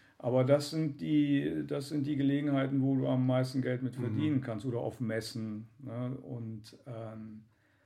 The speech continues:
Speaker 1: weniger tatsächlich als in Jazzclubs, ne?
Speaker 2: Mhm.
Speaker 1: Wenn du, wenn, wenn du in wirklich Konzerte spielen möchtest oder in Clubs spielen möchtest, ach, das, ich hab das so oft gehabt, dass ich dann für hundertfünfzig Euro quer durch Deutschland gefahren bin, um irgendwann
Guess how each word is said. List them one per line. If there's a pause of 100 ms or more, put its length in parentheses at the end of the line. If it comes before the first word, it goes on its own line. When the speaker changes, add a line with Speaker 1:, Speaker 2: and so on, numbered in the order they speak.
(400)
Speaker 1:
weniger
tatsächlich
als
in
Jazzclubs,
ne?
Speaker 2:
Mhm.
Speaker 1:
Wenn
du,
wenn,
wenn
du
in (500)
wirklich
Konzerte
spielen
möchtest
oder
in
Clubs
spielen
möchtest, (920)
ach,
das,
ich
hab
das
so
oft
gehabt,
dass
ich
dann
für
hundertfünfzig
Euro
quer
durch
Deutschland
gefahren
bin,
um
irgendwann